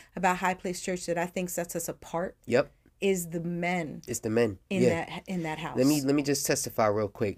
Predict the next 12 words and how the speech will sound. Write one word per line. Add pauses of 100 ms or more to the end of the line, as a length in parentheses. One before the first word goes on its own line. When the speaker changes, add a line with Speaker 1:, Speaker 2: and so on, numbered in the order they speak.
(140)
Speaker 2:
During
the,
the
pandemic, (600)
we
had, (120)
uh,
a
men's
event, (800)
and
literally,